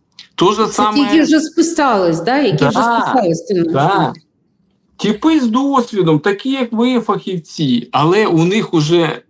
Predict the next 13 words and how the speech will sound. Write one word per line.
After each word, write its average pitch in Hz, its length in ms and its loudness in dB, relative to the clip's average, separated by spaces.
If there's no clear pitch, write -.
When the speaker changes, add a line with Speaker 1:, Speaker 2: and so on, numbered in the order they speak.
Speaker 1:
переключалка 165 880 0
сработала, 156 640 0
вони 131 280 0
бабки 165 400 -2
брати 147 360 -2
не 147 100 2
будуть. 143 540 -6
Вони 160 560 2
бабки 143 420 -2
брати 151 380 -2
не 151 80 2
будуть. 135 500 -6
Поэтому 180 600 0